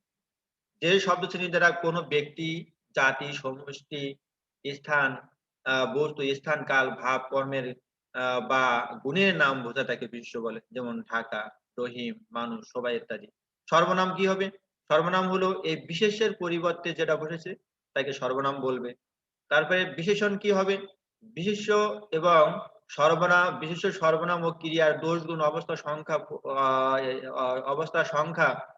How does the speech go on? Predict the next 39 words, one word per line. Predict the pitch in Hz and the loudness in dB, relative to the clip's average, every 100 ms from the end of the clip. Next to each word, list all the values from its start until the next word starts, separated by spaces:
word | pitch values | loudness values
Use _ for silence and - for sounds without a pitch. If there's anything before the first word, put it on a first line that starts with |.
| _ | _
পরিমাণ | 160 165 165 | 2 4 2
ইত্যাদি | 156 156 190 185 185 - | 0 2 2 2 0 -4
প্রকাশ | 160 147 175 170 | -6 -4 -4 -4
করলে | 160 143 | -6 -6
তাকে | 139 131 135 | -4 -4 -4
বিশেষণ | 135 135 143 | -8 -10 -12
হবে। | 139 131 131 _ _ _ - | -10 -8 -8 _ _ _ -2
ক্রিয়া | 202 208 202 | 4 8 6
কি | 208 214 | 4 2
হবে? | 208 202 208 - _ _ _ _ | 4 4 0 -4 _ _ _ _
ক্রিয়া | 180 185 196 | 0 4 6
হলো | 208 202 156 165 - _ _ _ _ _ _ _ _ _ _ _ - | 6 4 2 0 -10 _ _ _ _ _ _ _ _ _ _ _ -2
কোনো | 190 202 | 0 0
কিছু | 214 208 | -2 -4
করা, | 185 185 185 196 196 - _ _ _ _ _ _ _ - | 2 4 8 6 4 -8 _ _ _ _ _ _ _ -4
কোনো | 175 190 | 0 0
কিছু | 202 202 208 208 - - _ | 0 2 2 2 -6 -20 _
করা, | 160 165 160 170 170 - - - | 2 6 8 6 4 -2 -12 2
থাকা, | 151 151 170 147 | 4 4 2 2
হওয়া | 135 135 135 139 | 4 4 4 0
ইত্যাদি | 170 - 190 190 | -6 0 0 0
যদি | 180 165 | -4 -4
বোঝায় | 139 143 135 127 | -4 -4 -2 -2
তবে | 131 131 | -2 -2
তাকে | 131 | -4
ক্রিয়া | 131 131 131 | -6 -8 -6
হবে। | 127 123 - _ _ _ - | -6 -8 -10 _ _ _ -6
ক্রিয়া | 180 190 185 | 4 6 6
বিশেষণ | 170 185 196 208 196 | 2 -4 -2 -2 0
কি | 202 | 2
হবে? | 190 190 | 2 -2
যদি | 156 170 170 | -4 -4 -4
ক্রিয়াকে | - 175 202 202 202 | -6 4 6 6 2
বিশেষিত | 160 135 135 123 | -2 -10 -8 -8
করে | - 120 | -4 -4
তবে | 120 127 123 | -2 -4 -4
ক্রিয়া | 135 131 117 | -4 -2 -2
বিশেষণ | 135 147 156 | -6 -10 -12
হবে। | 131 117 113 | -8 -8 -8